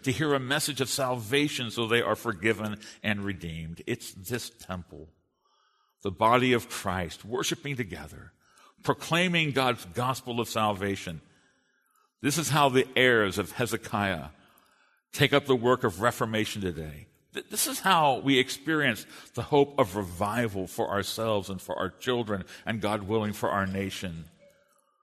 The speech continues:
With God's covenant in our hearts, yes, this is how we hope to change the world. Father in heaven, we thank you for this interesting chapter, the wisdom it gives.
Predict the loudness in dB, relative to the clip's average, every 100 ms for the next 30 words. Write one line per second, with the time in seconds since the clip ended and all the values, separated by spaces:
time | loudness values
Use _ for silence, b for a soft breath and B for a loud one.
0 | _ _ _ _ -4 0 2 2 -2 -2
1 | 4 4 4 0 0 0 2 2 2 0
2 | 0 -4 -10 -4 -2 -2 -4 -10 -14 _
3 | b b b b b -12 -2 0 0 -2
4 | -6 -8 -14 b b b -10 -8 -4 -2
5 | -2 -4 -6 -6 -10 -8 -12 -12 -14 -14
6 | -14 -16 -18 -20 _ -20 B B B -4
7 | -2 0 -2 -2 0 0 -4 -6 -2 -2
8 | 0 -2 0 -2 -6 B B B -4 -2
9 | -2 -2 -4 -4 -4 -4 -6 -4 -4 -4
10 | -8 -14 -16 _ _ _ _ _ _ _
11 | _ _ -8 -4 6 8 8 4 2 0
12 | 2 4 4 0 -6 -12